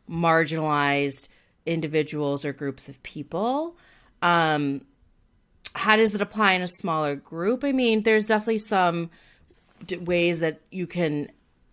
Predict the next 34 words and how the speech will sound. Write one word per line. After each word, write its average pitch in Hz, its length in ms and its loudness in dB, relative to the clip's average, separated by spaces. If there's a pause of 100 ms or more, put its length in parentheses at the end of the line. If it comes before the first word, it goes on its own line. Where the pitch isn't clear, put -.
(720)
I 240 140 10
think 320 420 2
allyship 269 500 6
is 214 120 2
a 202 60 4
little 185 200 2
bit 165 240 2
deeper 151 300 -2
because 147 420 -6
for 180 180 -4
me, 190 420 0 (1400)
when 208 320 4
I 190 100 6
think 185 240 0
of 202 80 4
allyship, 214 640 6
I 170 140 2
think 170 240 -8
of 160 320 -2
there's, 170 300 0
there's 156 420 -4 (480)
recognizing 170 920 0
your 147 100 -2
identity 135 720 -4
in 143 140 -6
terms 135 340 -8
of 127 180 -8
power 135 720 -2
and 135 180 -10
privilege 139 720 -4
that 127 160 -4
you 139 180 -6
might 127 400 -4 (220)
hold 160 680 0